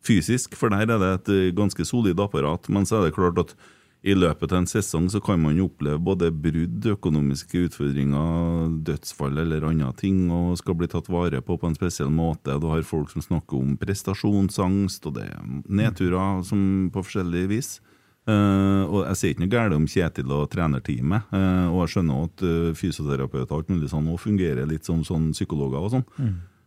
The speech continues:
Speaker 1: Men, eh, samtidig så tror jeg det er smart, og Bodø har jo hatt stor suksess med han der mannsverk.
Speaker 2: Mm.
Speaker 1: Så, mm,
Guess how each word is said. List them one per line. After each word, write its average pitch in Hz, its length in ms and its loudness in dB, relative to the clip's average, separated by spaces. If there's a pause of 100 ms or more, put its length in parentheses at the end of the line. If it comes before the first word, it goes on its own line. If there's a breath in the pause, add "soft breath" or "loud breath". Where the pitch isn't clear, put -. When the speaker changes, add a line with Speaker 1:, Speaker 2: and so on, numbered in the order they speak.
(120)
Speaker 1:
Men, 104 340 6
eh, 104 140 4
samtidig 90 400 -2
så 95 100 0
tror 76 280 -2
jeg 82 160 -4
det 131 120 0
er 82 80 -2
smart, 82 580 -2
og 98 340 2 (100)
Bodø 101 320 2
har 120 120 2
jo 90 160 2
hatt 87 120 -4
stor 110 360 2
suksess 110 460 -2
med 90 240 4
han 82 100 0
der 78 140 -2
mannsverk. 82 560 -2 (500)
Speaker 2:
Mm. 107 200 -2 (120)
Speaker 1:
Så, - 180 -4
mm, 85 920 2